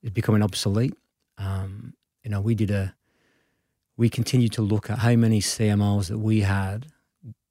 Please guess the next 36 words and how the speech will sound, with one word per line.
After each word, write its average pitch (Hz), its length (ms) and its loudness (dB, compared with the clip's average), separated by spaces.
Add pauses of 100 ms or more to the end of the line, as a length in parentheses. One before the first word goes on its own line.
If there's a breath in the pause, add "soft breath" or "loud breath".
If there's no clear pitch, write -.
(240)
actually - 320 -6
were 101 100 0
on 98 120 0
the 95 60 -2
board 104 340 0
of 98 100 -6
a 98 40 -16
business, 101 720 -10 (220)
and 98 360 -8
I - 40 -12
think 120 160 -10
we 110 60 -6
could 95 160 -8
name 98 240 -6
one, 110 360 -6 (380)
right? 135 260 -10
So 104 380 -2 (460 soft breath)
C - 200 2
M 110 120 4
Os 107 180 2
are 95 40 -2
becoming 98 320 0
more 101 160 4
and 101 80 2
more 98 140 0
detached - 600 -6
from 98 380 -2
the 95 120 -4
room 101 300 2
where 98 100 0
the 95 120 -6
big 95 180 -6
decisions 101 460 -6
are 95 40 -10
being 95 240 -4
made. 98 320 -6